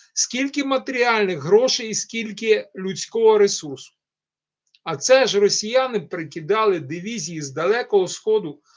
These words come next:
до кордонів з Україною. Ясно, що це були не маневри, що це була війна.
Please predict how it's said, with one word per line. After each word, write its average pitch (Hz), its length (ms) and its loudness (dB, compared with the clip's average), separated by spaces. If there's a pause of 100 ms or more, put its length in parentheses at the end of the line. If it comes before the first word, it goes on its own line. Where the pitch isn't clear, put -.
(160)
до 170 160 -4
кордонів 208 580 0
з 160 100 -6
Україною. 165 680 -6 (320)
Ясно, 226 520 2
що 175 160 -4
це 220 320 -2
були 196 340 2
не 202 140 0
маневри, 165 640 -4
що 170 220 -8
це 233 380 -4
була 175 640 -2
війна. 175 540 -8